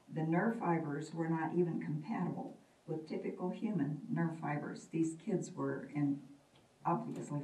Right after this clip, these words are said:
fluoridated areas. Um, and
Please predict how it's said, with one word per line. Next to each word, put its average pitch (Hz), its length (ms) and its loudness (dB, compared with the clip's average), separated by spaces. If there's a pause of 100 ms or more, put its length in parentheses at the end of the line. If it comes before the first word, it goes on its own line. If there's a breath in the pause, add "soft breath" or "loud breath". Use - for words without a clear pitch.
fluoridated 160 640 2
areas. 135 540 -4 (840 soft breath)
Um, 143 380 2 (160)
and - 260 -6